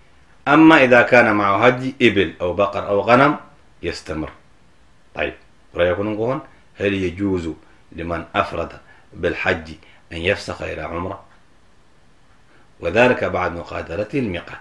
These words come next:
يعني لو حج نويو ما ميقات لد وجهستو دنبرن يخي عمرة أسير ولا قراسك ما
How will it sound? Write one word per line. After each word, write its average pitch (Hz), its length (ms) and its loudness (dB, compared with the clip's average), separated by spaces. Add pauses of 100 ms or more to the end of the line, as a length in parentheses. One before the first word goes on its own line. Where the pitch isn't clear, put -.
(460)
يعني 104 220 4
لو 110 160 8
حج 104 360 -2
نويو 120 400 6 (1040)
ما 98 360 2 (1000)
ميقات 104 400 4
لد 123 240 0 (720)
وجهستو 107 600 0 (600)
دنبرن 98 460 4
يخي 131 300 6 (580)
عمرة 113 360 6
أسير 131 300 4
ولا 98 420 6 (580)
قراسك 98 420 4
ما 123 220 -2